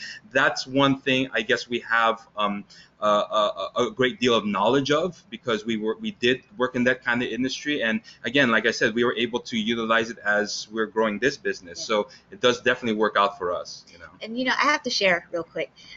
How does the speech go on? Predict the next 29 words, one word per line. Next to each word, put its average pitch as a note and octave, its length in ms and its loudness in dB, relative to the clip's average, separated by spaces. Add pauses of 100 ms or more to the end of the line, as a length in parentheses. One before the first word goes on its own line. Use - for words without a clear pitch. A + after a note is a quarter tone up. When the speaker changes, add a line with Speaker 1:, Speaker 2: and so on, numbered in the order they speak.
(160)
Speaker 2:
I G#3+ 120 4
did G#3 340 4
do G3+ 220 0
a F#3+ 60 4
preliminary F#3 760 0
budget, F3 560 -2 (180)
um, D#3+ 320 -8 (280)
pre-covid, G3 1000 0 (720)
and E3+ 480 0 (260)
I, F3+ 320 2
I F3 260 2 (280)
went F3+ 260 -2
back, F3 240 0
I F3 100 -2
was F3 200 0
reviewing F3+ 580 0
the E3+ 120 -2
revenues F3+ 680 0
that D3+ 300 -6
I C3+ 300 -4 (220)
estimated. F#3+ 920 2 (920)
I, G3 160 2 (160)
we, B3+ 440 6
we A#3 80 -2
came A#3+ 260 4
in A3 140 2
over F3+ 500 6 (460)
our F3 160 -2
budget D4+ 440 4